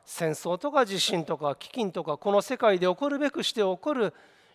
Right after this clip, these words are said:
いろんな悲しいことのことでしょう。少し前の十九節に、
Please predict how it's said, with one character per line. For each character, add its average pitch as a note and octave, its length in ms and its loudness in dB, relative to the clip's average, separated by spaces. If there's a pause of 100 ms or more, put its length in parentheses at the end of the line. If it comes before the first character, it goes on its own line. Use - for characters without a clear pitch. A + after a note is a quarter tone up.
い E3+ 80 -16
ろ F3 120 -10
ん G#3+ 60 -8
な C#4+ 160 4
悲 C#4 180 6
し - 140 0
い D#4 80 -2
こ C#4+ 140 -4
と D#4 100 2
の A#3 80 4
こ E3 140 -6
と F3 80 -4
で D#3+ 100 0
し - 140 -4
ょ E3+ 200 2 (2750)
う。 A#3+ 40 -14
少 - 160 -4
し E4 120 -2
前 B3 160 8
の G3+ 160 4
十 F#3 220 -2
九 C4+ 180 -4
節 F3 280 -8
に、 C3 200 -12